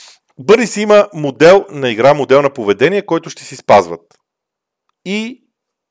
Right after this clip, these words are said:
дали ще оцелеят, си зависи от тях. Това е всичко от мен веднага след, а, мачовете в, а, неделя. Утре ще има епизод в V-Box обаче само.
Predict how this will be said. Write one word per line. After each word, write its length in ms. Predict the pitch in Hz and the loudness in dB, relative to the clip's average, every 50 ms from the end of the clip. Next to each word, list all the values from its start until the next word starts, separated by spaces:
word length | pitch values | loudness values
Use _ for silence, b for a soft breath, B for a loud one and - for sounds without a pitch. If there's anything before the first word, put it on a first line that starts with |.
| _ _ _ _ _ _ _ _ _ _ _ _ _ _ _ _ | _ _ _ _ _ _ _ _ _ _ _ _ _ _ _ _
дали 180 | 123 127 156 160 | _ 0 0 0
ще 140 | 156 - 127 | -2 -4 -6
оцелеят, 640 | 110 - - 123 139 170 185 175 - - - - _ _ _ _ _ | -6 -2 2 4 6 6 6 6 2 -4 -20 -20 _ _ _ _ _
си 120 | - - 123 | -18 -14 -10
зависи 500 | 110 110 107 120 117 - 127 120 131 _ _ _ _ _ _ _ _ _ - | -8 -8 -8 -8 -8 -10 -12 -14 -14 _ _ _ _ _ _ _ _ _ -20
от 120 | 92 - | -18 -10
тях. 300 | - 95 82 - - _ _ b b b b b b b b b b b b b _ _ | -8 -8 -8 -8 -12 _ _ b b b b b b b b b b b b b _ _
Това 580 | - 160 151 135 156 190 208 196 170 135 - - - | -2 0 2 4 6 6 8 8 6 4 2 -2 -2
е 420 | - 139 131 127 123 117 117 104 - | 0 2 4 4 4 4 2 0 -4
всичко 340 | - - - 127 - - 120 | -8 -14 -14 -14 -12 -12 -12
от 120 | 110 - - | -12 -4 -2
мен 240 | 117 107 98 95 - _ _ _ - | -2 -2 -2 -4 -10 _ _ _ -6
веднага 340 | 113 110 117 127 120 113 110 | -6 0 2 2 2 2 2
след, 320 | - 117 107 - - - | 2 0 -2 -2 -2 0
а, 140 | 110 104 104 | 2 2 4
мачовете 480 | 104 110 107 - 107 101 92 - 104 | 4 2 0 0 -4 -6 -6 -6 -6
в, 160 | 95 98 92 - - - - | -6 -4 -6 -6 -10 -8 -4
а, 280 | 95 90 87 87 87 - - | -2 0 0 0 -2 -4 -6
неделя. 560 | - 95 92 90 82 101 107 127 170 208 226 - _ _ _ _ _ _ _ _ _ _ _ _ _ _ _ _ _ _ _ _ _ - | -12 -12 -12 -6 -2 2 4 4 4 4 2 0 _ _ _ _ _ _ _ _ _ _ _ _ _ _ _ _ _ _ _ _ _ -4
Утре 260 | 143 131 - 120 98 | -4 -2 -2 -4 -4
ще 160 | - - 104 | -4 -6 -6
има 140 | 98 98 95 | -4 -4 -4
епизод 500 | 92 - 90 85 107 104 104 - _ - | -6 -6 -6 -4 -4 -4 -4 -4 _ -10
в 280 | 101 90 92 92 85 | -8 -6 -6 -6 -6
V-Box 420 | 95 123 131 - 101 - - - 90 | -6 -8 -6 -4 -6 -6 -6 -10 -10
обаче 300 | 76 85 80 - - - | -8 -8 -8 -8 -10 -12
само. 340 | - 82 76 78 95 127 | -10 -10 -10 -10 -12 -16